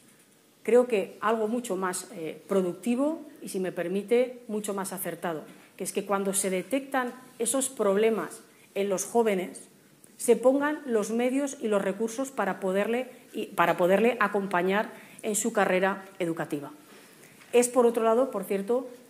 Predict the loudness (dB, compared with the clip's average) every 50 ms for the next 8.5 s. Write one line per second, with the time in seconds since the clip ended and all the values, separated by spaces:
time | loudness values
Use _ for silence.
0 | -20 -20 -12 -6 -4 -4 -2 -2 -2 -2 -2 -2 -2 -2 -2 -2 -2 -4 -6 -12
1 | -16 -20 -20 -20 _ -10 -10 -8 -6 -8 -8 -6 -4 -2 -2 0 -2 -2 -4 -4
2 | -4 -2 -2 -4 -2 -2 -2 -2 -4 -4 -8 -12 -12 -10 -8 -8 -8 -6 -6 -6
3 | -4 -4 -4 -4 -6 -6 -6 -6 -8 -6 -6 -6 -6 -6 -4 -4 -4 -4 -4 -2
4 | -2 -2 -2 -2 -4 -8 -16 -20 -20 -20 -20 -16 -10 -6 -4 -2 -2 -2 -4 -4
5 | -4 -6 -4 -2 -2 -2 -2 -2 -4 -4 -2 0 0 0 0 -2 -4 -8 -16 -12
6 | -4 0 0 2 2 0 -2 -2 -2 -2 0 0 0 -2 -2 -4 -4 -4 -4 -4
7 | -4 -6 -8 -8 -6 -4 -2 -2 0 -2 -2 -4 -4 -6 -4 -2 -2 -2 -2 0
8 | -2 -2 -2 -4 -4 -4 -4 -4 -4